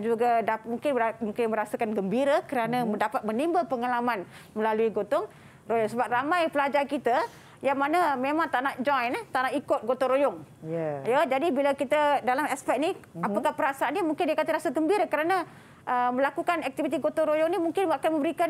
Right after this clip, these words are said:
Speaker 1: satu pengalaman baru kepada diri
Speaker 2: Betul.
Speaker 1: mereka, ya.
Speaker 2: Baik.
Speaker 1: Dan dalam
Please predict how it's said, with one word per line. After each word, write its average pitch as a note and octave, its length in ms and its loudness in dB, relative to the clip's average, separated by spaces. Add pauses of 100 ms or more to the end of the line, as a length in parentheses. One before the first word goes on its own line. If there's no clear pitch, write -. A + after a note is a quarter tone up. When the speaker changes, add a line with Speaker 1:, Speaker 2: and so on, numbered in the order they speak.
Speaker 1:
satu D4 240 -4
pengalaman D#4+ 400 0
baru D4+ 320 2
kepada A3+ 320 -2
diri A#3 240 0
Speaker 2:
Betul. A#3+ 340 -6
Speaker 1:
mereka, G#3 480 0
ya. B3+ 160 -2 (320)
Speaker 2:
Baik. - 220 -6
Speaker 1:
Dan C4 100 2
dalam D#4+ 220 2